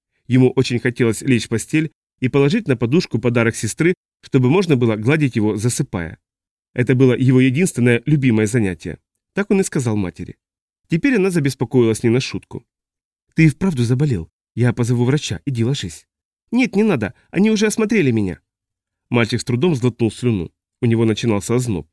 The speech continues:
«Мистер Гарни водил меня к этому диа-, диа-, к диагносту в клинику, Роджер. Да, и мне дали какие-то таблетки». Он порылся в кармане и достал маленькую коробочку.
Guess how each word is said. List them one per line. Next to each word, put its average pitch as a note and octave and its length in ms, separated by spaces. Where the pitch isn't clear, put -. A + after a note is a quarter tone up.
«Мистер G3+ 320
Гарни G#3+ 320
водил E3+ 260
меня F3+ 220
к - 80
этому D#3 360
диа-, F#3 340
диа-, F3+ 400
к A#2+ 100
диагносту D3+ 540
в - 80
клинику, A2+ 420
Роджер. F#2 340
Да, F3+ 240
и F#3 80
мне A#3 200
дали G#3 260
какие-то F3+ 400
таблетки». E3+ 520
Он B2+ 160
порылся B2 360
в G#2 40
кармане C#3 380
и B2 60
достал D#3 320
маленькую A#2 400
коробочку. G2 600